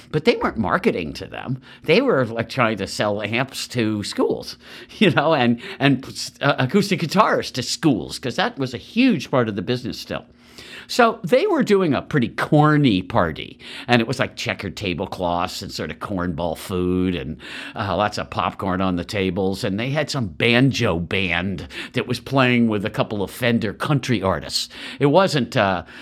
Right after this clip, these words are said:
it wasn't anybody huge. It was much more to jolly 'em up,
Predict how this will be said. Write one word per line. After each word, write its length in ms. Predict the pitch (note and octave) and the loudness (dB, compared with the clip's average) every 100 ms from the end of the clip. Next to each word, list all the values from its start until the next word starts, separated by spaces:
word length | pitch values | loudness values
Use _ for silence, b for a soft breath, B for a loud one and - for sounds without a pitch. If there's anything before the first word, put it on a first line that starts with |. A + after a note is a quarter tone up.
| B | B
it 80 | C#3+ | 0
wasn't 360 | D3 E3+ D3+ C3 | 2 2 4 2
anybody 440 | A2+ F#2+ E2+ D2+ | 4 2 0 -2
huge. 500 | C#2+ A#2 F#2+ G#1+ A#1 | -2 0 0 0 -10
It 100 | - | -4
was 140 | A2+ A2 | -4 0
much 240 | A2 - | -2 0
more 120 | G#2 | -2
to 100 | E2 | -4
jolly 540 | C#2 F#2+ E2+ F2 E2 D#2 | -4 -2 -2 -2 -2 -4
'em 120 | D2+ | -4
up, 280 | D#2+ - | -6 -8